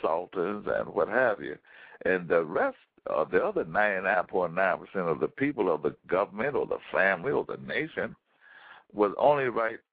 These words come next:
they were called infidels. And they was only right for slaughter, uh, rape. I don't know why they, if you don't like somebody, why in the world you wanna have sex with them? It's still beyond me. But anyway, uh,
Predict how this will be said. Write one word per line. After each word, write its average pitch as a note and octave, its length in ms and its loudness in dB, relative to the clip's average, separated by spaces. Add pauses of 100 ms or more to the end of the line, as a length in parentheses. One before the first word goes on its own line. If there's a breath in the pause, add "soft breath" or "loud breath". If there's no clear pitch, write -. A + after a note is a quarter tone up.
they G2+ 100 -2
were G2 120 -2
called G2+ 360 -2
infidels. C#2+ 580 -4 (600)
And G#2 160 -2
they A2+ 100 4
was A2+ 160 0
only B2+ 200 2
right B2+ 320 0
for A2+ 320 2 (520 loud breath)
slaughter, C3 480 2 (540 soft breath)
uh, F2+ 280 4
rape. G#2+ 480 -4 (600)
I F#2 120 0
don't G#2+ 160 0
know D2 160 -4
why A#2+ 220 4
they, E2 160 -2 (300)
if C2 240 -4
you C#3 100 0
don't A2 160 2
like B2 220 4
somebody, D#2+ 340 0
why A#2+ 160 2
in A2 60 0
the G#2 60 -4
world G#2 240 -2
you G2 80 -6
wanna G2+ 160 -4
have D#2+ 260 2
sex A#2 200 -2
with C2+ 140 -6
them? C#2 60 -10
It's - 140 -12
still G#2 180 -4
beyond C#2+ 460 -4
me. E2+ 100 -2
But F2+ 160 0
anyway, E2+ 440 -2 (600 loud breath)
uh, F2 300 4